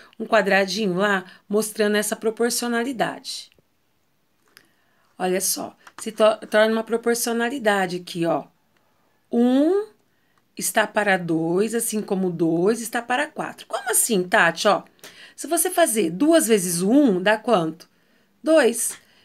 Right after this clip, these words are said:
Duas vezes dois, quatro. Então, elas aumentam na mesma proporção, certo? Se eu multiplicar por dois e por dois, duas vezes um, dois, duas vezes dois, quatro. Então, dizemos que um tá para dois,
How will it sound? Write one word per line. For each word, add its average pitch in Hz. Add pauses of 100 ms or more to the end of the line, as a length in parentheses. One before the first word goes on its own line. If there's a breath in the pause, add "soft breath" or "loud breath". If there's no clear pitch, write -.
(140 soft breath)
Duas 226
vezes 220
dois, 302 (480)
quatro. 240 (240 loud breath)
Então, 240
elas 233
aumentam 233
na 214
mesma 302
proporção, 320 (400 soft breath)
certo? 190
Se -
eu 202
multiplicar 202
por 196
dois 180 (360 soft breath)
e 202
por 214
dois, 180 (380 soft breath)
duas 190
vezes 185
um, 180
dois, 190
duas 220
vezes 202
dois, 208
quatro. 185 (300 loud breath)
Então, 220
dizemos 185
que -
um 254
tá 220
para 196
dois, 220